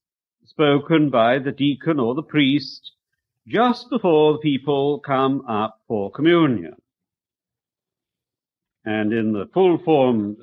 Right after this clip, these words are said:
as used in the Greek tradition, which I think you also follow here, we say, "With fear of God,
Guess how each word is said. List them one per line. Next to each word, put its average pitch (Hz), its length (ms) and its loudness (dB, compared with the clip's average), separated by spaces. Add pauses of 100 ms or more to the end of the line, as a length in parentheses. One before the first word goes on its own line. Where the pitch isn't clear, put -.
as - 120 -12
used 139 360 -2
in 90 100 -12
the 92 60 -12
Greek 180 400 0 (280)
tradition, 135 840 -4
which - 200 -20
I 87 140 -8
think 95 320 -10
you 113 100 -6
also 143 400 -2
follow 110 440 -2
here, 160 420 0 (720)
we 139 180 -2
say, 151 520 0 (260)
"With 143 400 0
fear 285 480 2
of 147 160 -4
God, 147 680 0